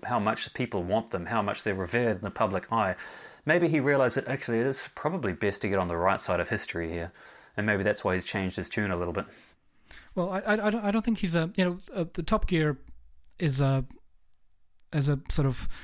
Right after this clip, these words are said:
Speaker 2: entertainment show. I wouldn't get your facts from it. It's obviously presented
Speaker 1: Oh, well, no,
Speaker 2: in a
Speaker 1: you and I
Speaker 2: very
Speaker 1: know that. You and I know that. But at the same time, people do take a lot of it as gospel.
Speaker 2: Sadly, yes. Uh, but you, you just have to, you just have to know that it's a, you know, it's all stage or most of it.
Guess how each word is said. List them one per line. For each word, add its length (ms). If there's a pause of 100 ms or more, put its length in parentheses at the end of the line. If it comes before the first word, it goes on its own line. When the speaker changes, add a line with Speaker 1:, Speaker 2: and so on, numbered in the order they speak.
(120)
Speaker 2:
entertainment 560
show. 280 (100)
I 80
wouldn't 240
get 200
your 120
facts 280
from 160
it. 220 (380)
It's 160
obviously 240
presented 320
Speaker 1:
Oh, 40
well, 100
no, 60
Speaker 2:
in 60
a 40
Speaker 1:
you 120
and 100
I 40
Speaker 2:
very 140
Speaker 1:
know 140
that. 280 (380)
You 160
and 100
I 80
know 160
that. 240
But 100
at 80
the 60
same 300
time, 280
people 280
do 180
take 280
a 40
lot 180
of 80
it 80
as 160
gospel. 420 (640)
Speaker 2:
Sadly, 360
yes. 420 (100)
Uh, 280
but 200 (200)
you, 160
you 160
just 160
have 140
to, 240
you 100
just 160
have 100
to 100
know 220
that 140
it's 160
a, 160
you 100
know, 80
it's 140
all 260
stage 560
or 60
most 260
of 100
it. 200